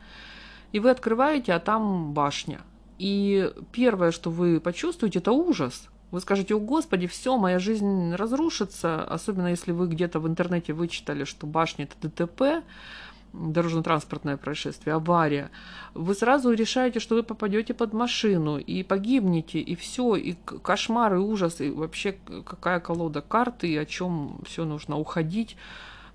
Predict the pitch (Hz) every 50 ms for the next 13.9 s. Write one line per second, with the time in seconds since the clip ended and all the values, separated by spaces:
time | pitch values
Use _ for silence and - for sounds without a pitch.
0 | - - - - - - - - - - - - - 170 170 - 165 - - -
1 | 139 123 123 110 87 - - - - - - - - - - - - - - -
2 | - - - - - - - - - - - 170 170 180 180 - 190 175 165 156
3 | 156 156 147 185 214 247 269 247 208 156 139 156 - - - - - - - -
4 | - - - - 170 170 165 151 165 170 185 196 190 - - 180 160 147 - 165
5 | - - - - - - - - 165 165 170 170 165 156 143 127 151 - - 156
6 | 147 143 - - 156 156 180 175 - 190 175 156 143 139 - - 147 160 196 -
7 | - 220 220 - - 208 - - - 151 139 143 139 143 - - - 147 160 -
8 | - 196 220 254 269 - - - 214 208 196 202 208 214 214 208 202 196 185 185
9 | 185 175 165 165 180 185 175 - - 170 165 156 151 160 151 143 139 - - -
10 | - - - - 190 - - 160 156 - - 175 180 175 175 - 165 147 151 151
11 | - - 151 143 143 147 - - - - - - - - - - - - - -
12 | 247 240 240 220 214 208 202 202 180 175 175 175 - - 233 240 240 - 269 254
13 | - - - 175 156 160 - 160 156 151 147 147 139 139 151 - 127 -